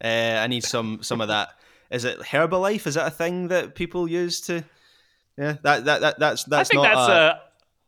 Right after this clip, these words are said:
Speaker 2: that's a
Speaker 1: that,
Speaker 2: pyramid scheme, I think. <laughs>
Speaker 1: Yeah. <laughs> I was gonna say that's, that's, we are not sponsored by, uh, that, that brand.
Speaker 2: <laughs>
Speaker 1: Uh, but yes, uh, he is, he's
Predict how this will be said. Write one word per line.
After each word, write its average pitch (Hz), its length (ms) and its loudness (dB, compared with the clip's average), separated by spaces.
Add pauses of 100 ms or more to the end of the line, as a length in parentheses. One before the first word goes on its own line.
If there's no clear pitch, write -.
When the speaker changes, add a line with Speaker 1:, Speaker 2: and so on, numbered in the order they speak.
(640)
Speaker 2:
that's 240 180 2
a 214 40 2
Speaker 1:
that, - 80 -6
Speaker 2:
pyramid 151 280 4
scheme, 127 280 0
I 139 80 4
think. 202 320 0
<laughs> - 40 -6 (240)
Speaker 1:
Yeah. 160 300 4 (120)
<laughs> - 60 -2
I 190 460 -2 (280)
was 147 100 0
gonna 165 140 0
say 151 140 4
that's, 156 220 4
that's, 160 340 2
we 156 200 2
are 151 120 4
not 143 260 2
sponsored 127 540 0
by, 123 500 0
uh, 123 240 2
that, 123 220 0
that - 280 0
brand. 117 300 2 (100)
Speaker 2:
<laughs> - 320 -8 (920)
Speaker 1:
Uh, 143 360 4
but 165 200 0
yes, 143 300 2 (260)
uh, 160 40 6
he 185 300 2
is, 175 280 4
he's 147 440 -2